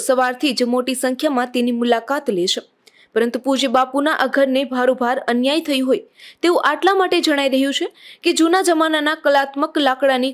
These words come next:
કોતરણીવાળા આ મકાનમાં ફાયર સેફટીની કોઈ પણ પ્રકારની સુવિધા જોવા મળી નથી. હાલમાં જ રાજકોટ ખાતે સર્જાયેલા અગ્નિકાંડ બાદ સફાળી જાગેલી રાજ્ય સરકારે ઠેર ઠેર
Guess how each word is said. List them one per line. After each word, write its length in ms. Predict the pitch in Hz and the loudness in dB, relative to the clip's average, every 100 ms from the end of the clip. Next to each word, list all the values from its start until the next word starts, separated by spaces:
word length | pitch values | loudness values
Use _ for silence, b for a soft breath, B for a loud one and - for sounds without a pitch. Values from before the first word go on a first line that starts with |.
| - | -2
કોતરણીવાળા 640 | 269 277 311 302 262 262 | -2 0 0 0 0 0
આ 80 | - | -2
મકાનમાં 540 | 220 226 196 208 160 _ B B B | -4 -4 -4 -4 -8 _ B B B
ફાયર 260 | 269 247 | -2 0
સેફટીની 500 | 247 269 269 320 269 294 - | 0 0 0 0 0 -2 -4
કોઈ 260 | 311 339 | 0 0
પણ 220 | 349 381 | 0 0
પ્રકારની 420 | 320 320 277 269 285 | 0 -2 0 -2 -4
સુવિધા 440 | 294 262 233 226 262 | -4 -4 -2 -2 -2
જોવા 300 | 269 254 196 | 0 0 0
મળી 260 | 180 180 202 | -2 -4 -4
નથી. 240 | 220 254 _ _ _ b b b | -6 -10 _ _ _ b b b
હાલમાં 420 | - 240 247 262 269 | -4 -2 0 0 0
જ 140 | 302 | -2
રાજકોટ 540 | 285 294 285 - 311 - | 0 -2 -2 -2 -4 -2
ખાતે 300 | 294 285 302 311 | -4 -2 -2 0
સર્જાયેલા 640 | 302 277 269 285 294 302 - | 2 2 0 0 0 0 0
અગ્નિકાંડ 580 | 254 285 285 262 262 240 | 0 -2 -2 -2 -2 -2
બાદ 280 | 233 208 254 | -2 -2 -2
સફાળી 480 | 277 269 262 269 | -2 0 0 0
જાગેલી 420 | 269 262 262 262 254 | 0 0 0 0 2
રાજ્ય 280 | 240 269 | 0 -2
સરકારે 460 | 262 262 262 311 240 | -2 -2 0 0 0
ઠેર 200 | - 240 233 | 0 -2 0
ઠેર 200 | 254 | 0